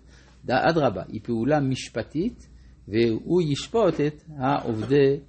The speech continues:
את עובדי העגל. ויאמר, מי להשם אליי? ויאספו אליו כל בני לוי, ויאמר להם, כה אמר השם אלוהי ישראל, שימו איש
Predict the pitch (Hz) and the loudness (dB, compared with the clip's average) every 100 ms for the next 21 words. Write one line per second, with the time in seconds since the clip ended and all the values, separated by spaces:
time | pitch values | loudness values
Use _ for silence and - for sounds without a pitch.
0 | - - - - 101 101 104 104 107 143 | -20 -20 -20 -12 -6 -4 -2 -4 0 0
1 | 131 107 101 87 85 - - 127 151 135 | 2 0 -2 -4 -8 -12 -2 4 4 4
2 | 87 - - _ - - - - - 147 | 0 -12 -20 _ -20 -20 -20 -20 -6 2
3 | 170 127 - 127 110 90 110 98 78 - | 4 2 0 -4 -4 -2 -2 -2 -6 -16
4 | - - - - - - - - - - | -20 -20 -20 -20 -20 -20 -20 -20 -20 -8
5 | 101 107 95 - - 151 117 110 139 135 | -2 0 -2 -4 -2 2 2 2 2 0
6 | 131 - 185 190 143 123 120 92 85 98 | -6 0 4 4 2 0 -2 -4 -6 -4
7 | 175 285 - - - - - - - - | -2 -2 -8 -20 -20 -20 -20 -20 -20 -20
8 | - - - - - 113 156 185 160 123 | -20 -20 -20 -20 -2 4 4 4 2 2
9 | 110 139 170 147 165 156 139 123 107 - | 2 2 0 -2 0 0 0 -2 -2 -4
10 | 139 123 107 117 110 - - 98 151 208 | -2 -2 -2 -2 -2 -6 -8 -8 -8 -10
11 | - - - - - - - - - - | -18 -20 -20 -20 -20 -20 -20 -20 -20 -14
12 | - 165 170 156 - - 190 - | 0 2 2 0 -2 -6 -6 -6